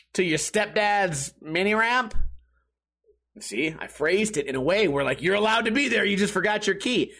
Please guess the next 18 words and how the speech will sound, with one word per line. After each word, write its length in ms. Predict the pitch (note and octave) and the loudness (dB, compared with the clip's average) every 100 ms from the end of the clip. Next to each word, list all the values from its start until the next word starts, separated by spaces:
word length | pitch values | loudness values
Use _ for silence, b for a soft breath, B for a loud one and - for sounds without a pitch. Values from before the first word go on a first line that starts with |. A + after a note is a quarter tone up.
| B | B
"Have 160 | B3+ D#4 | 0 2
you 80 | |
ever 240 | A4+ B4+ - | 4 2 0
forgot 460 | C#4 B3+ C4+ D4+ | 0 0 0 0
your 160 | A#3+ G#3 | 0 -2
key? 760 | G#3+ A3+ A3+ B3+ C#4 D#4+ G#4 - B B B - | -2 -2 0 0 2 2 0 -2 B B B -4
Well, 180 | F#3 A#3 | 0 2
here's 280 | F#3 G#3+ G#3+ | 2 2 2
what 160 | A#3 | 2
you 80 | B3+ | 0
can 160 | C4 D4+ | 0 0
do." 360 | E4 C#4 A#2+ - _ _ _ _ _ _ _ _ B2 | 2 2 0 -6 _ _ _ _ _ _ _ _ -2
Boom. 420 | G3+ F3 G2 C#2+ _ _ b b b b b _ _ | 2 2 -2 -10 _ _ b b b b b _ _
That's 200 | C3 C#3+ | -2 0
what 120 | C#3+ | 0
we're 80 | B2 | 0
doing. 320 | A2+ F#2 D#2 - | -2 -4 -8 -18
So 320 | - G1+ | -18 -18